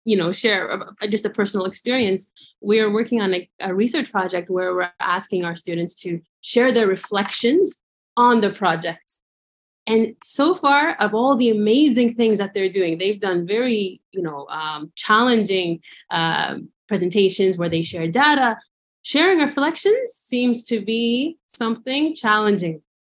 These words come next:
Being able to, you know, tie in a way to effectively communicate how, you know, they're interpreting their own experience. So I think this speaks a lot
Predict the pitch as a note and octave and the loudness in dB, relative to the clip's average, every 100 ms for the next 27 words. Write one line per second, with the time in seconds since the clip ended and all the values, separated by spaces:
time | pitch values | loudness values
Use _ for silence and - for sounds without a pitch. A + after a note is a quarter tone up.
0 | _ _ G3 A3 A#3 B3 A#3 B3 B3+ A#3 | _ _ -2 2 4 4 4 2 0 2
1 | G#3 G3 - - G#3 F3+ F3+ - G3+ G3+ | 2 0 -6 -4 -2 -2 -6 -2 0 2
2 | G3 F#3+ F#3 F#3+ G3 G3 G3 G3+ F#3+ F3 | 4 2 0 -4 -2 0 0 0 -2 -2
3 | E3+ - - - G#3+ G#3+ G3+ G3+ G3+ G3 | -4 -12 -6 -2 0 0 0 0 2 2
4 | G3 F#3 - - E3+ F3 F3 F3 E3 D#3+ | 2 0 -2 -2 0 0 0 -2 -4 -4
5 | D3+ E3+ F#3 F3 F3 E3 D#3 F3 E3 - | -6 -8 -14 -8 -6 -4 -4 -4 -6 -8
6 | E3 E3+ D#3+ E3+ G#3 G3+ - - - A#3+ | -6 -6 -6 -4 -4 -4 -12 -20 -4 0
7 | A#3 D#4 B3+ C4 - C4+ C4 A3+ A#3+ B3+ | 2 2 2 0 0 -2 -2 0 2 2